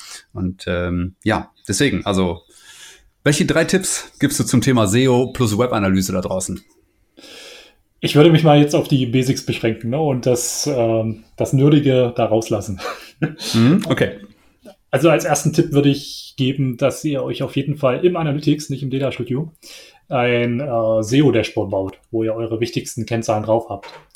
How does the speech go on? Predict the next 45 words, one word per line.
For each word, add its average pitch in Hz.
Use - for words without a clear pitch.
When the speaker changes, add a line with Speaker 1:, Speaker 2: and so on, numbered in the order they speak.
Speaker 2:
Ähm, 104
ja, 117
ich 113
glaub, 110
wir 110
haben 107
jetzt 113
viele 123
besprochen 123
und 110
ihr 135
müsst 113
selbst 113
entscheiden, 107
welche 107
für -
euch 107
relevant 110
sind. 120
Und 120
dieses 170
Dashboard, 170
äh, 165
das 123
kannst 143
du 143
dir 131
auch 127
auf 139
einer 117
Tagesbasis 120
oder 113
auf 113
einer 113
Wochenbasis 117
zusenden 117
lassen. 98
Das 110
ist 113
eine 104
Analytics-Funktion, 110
die 110
du 107
nutzen 110
kannst. 98